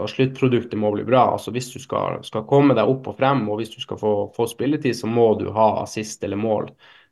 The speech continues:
Eh, så det har vært veldig mye fokus på, på jobb, komme og jobbe seg i avslutningsposisjoner. Og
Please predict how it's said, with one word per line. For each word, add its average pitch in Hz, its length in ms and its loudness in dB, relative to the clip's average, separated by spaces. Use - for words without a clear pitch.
Eh, - 160 -8
så 117 80 -6
det 123 80 4
har 131 140 6
vært 139 180 -6
veldig 123 300 2
mye 95 100 -2
fokus 110 400 -6
på, 98 160 -8
på 110 160 0
jobb, 120 300 2
komme 131 400 6
og - 20 0
jobbe 110 320 0
seg 120 140 -8
i 127 100 -6
avslutningsposisjoner. 117 960 -6
Og - 80 -6